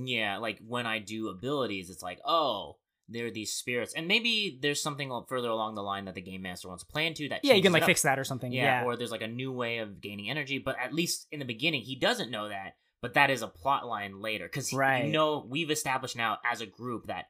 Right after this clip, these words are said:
Speaker 1: this is how these robots function,
Speaker 2: Right,
Speaker 1: and this
Speaker 2: right,
Speaker 1: is how
Speaker 2: right.
Speaker 1: he functions too.
Speaker 2: Yeah, yeah, yeah.
Speaker 1: Yeah.
Speaker 2: Yeah, that's cool.
Speaker 1: And I get to be a robot, so that's dope. Don't have to
Speaker 2: Yeah,
Speaker 1: eat.
Speaker 2: that's super interesting.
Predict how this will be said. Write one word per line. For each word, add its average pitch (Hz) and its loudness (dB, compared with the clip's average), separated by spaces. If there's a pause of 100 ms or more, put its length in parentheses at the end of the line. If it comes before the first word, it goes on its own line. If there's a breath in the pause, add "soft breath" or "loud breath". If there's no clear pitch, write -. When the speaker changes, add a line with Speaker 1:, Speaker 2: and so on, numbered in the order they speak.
(200)
Speaker 1:
this 135 2
is 139 -4
how 127 6
these 120 0
robots 107 2
function, 107 -2
Speaker 2:
Right, 165 10
Speaker 1:
and 131 -2
this 127 0
Speaker 2:
right, 117 0
Speaker 1:
is 117 -2
how 123 4
Speaker 2:
right. 120 0
Speaker 1:
he 123 0
functions 104 -4
too. - -12
Speaker 2:
Yeah, 147 6
yeah, 123 -2
yeah. 104 -8 (180)
Speaker 1:
Yeah. 87 -16 (120)
Speaker 2:
Yeah, 277 8 (520)
that's - -2
cool. 170 6 (260)
Speaker 1:
And 202 6
I - 8
get 165 6
to 170 4
be 165 2
a 147 6
robot, 143 4
so 104 0
that's 113 0
dope. 117 0
Don't 110 2
have 160 4
to 208 8
Speaker 2:
Yeah, 277 12
Speaker 1:
eat. 143 2
Speaker 2:
that's 190 6
super 214 4
interesting. 165 2